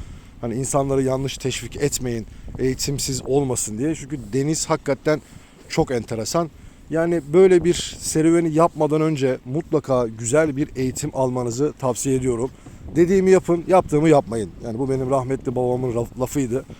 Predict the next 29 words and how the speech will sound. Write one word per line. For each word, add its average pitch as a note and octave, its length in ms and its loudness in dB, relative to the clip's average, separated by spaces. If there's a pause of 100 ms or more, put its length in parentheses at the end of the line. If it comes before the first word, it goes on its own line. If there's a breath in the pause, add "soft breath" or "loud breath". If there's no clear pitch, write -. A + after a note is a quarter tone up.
(260 loud breath)
Ben C3+ 180 0
de B2+ 60 0
sizlere B2+ 360 0
söyleyeyim. C3 360 0 (640 loud breath)
Ee, B2 480 0 (100)
iyi F#3+ 260 2
bir F3+ 120 -2
eğitim F3 440 4
alın. C#3+ 300 4 (160)
Eğitimi D3 580 0
deniz D3 240 2
hakkında D3+ 400 0
alın, D3+ 260 2
tekne C#3+ 380 -4
hakkında D3 540 -2
alın, D3+ 380 4 (460 loud breath)
hava D3 380 2
durumu D#3 280 2
hakkında D3 560 0
alın. C#3+ 380 4 (100)
Çünkü D3+ 200 -6
bunlar D3+ 260 -2
hakikaten D3 500 -2
çok C#3+ 220 -2
önemli. B2 380 -2 (580 loud breath)
Ben F3+ 280 4
bu F3+ 80 2
yaptığım F3 560 4
yolculukta D#3+ 720 4